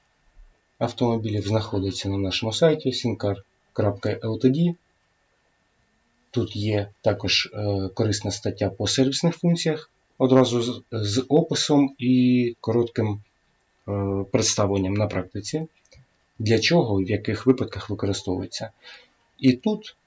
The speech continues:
також в, вкладка статті, є стаття по базам покриття автомобілів. Тут якраз і представлені ці дві,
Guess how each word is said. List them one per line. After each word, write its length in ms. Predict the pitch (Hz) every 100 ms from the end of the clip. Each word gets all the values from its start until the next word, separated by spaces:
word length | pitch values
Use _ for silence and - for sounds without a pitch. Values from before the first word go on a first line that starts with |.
| _ -
також 500 | 107 104 - - -
в, 280 | 107 107 104
вкладка 520 | 104 - 107 104 98
статті, 480 | - 131 127 196 185 - _ _ _ _ _ _ _ _ _ _ _ _ -
є 220 | 113 104
стаття 320 | - - 165
по 140 | -
базам 300 | 95 120 110
покриття 380 | 95 98 - 117
автомобілів. 600 | 104 - 101 95 90 -
Тут 280 | - 180 180
якраз 420 | 107 104 123 -
і 40 | -
представлені 640 | 98 - 135 131 107 95
ці 280 | - 107 95
дві, 380 | 92 104 92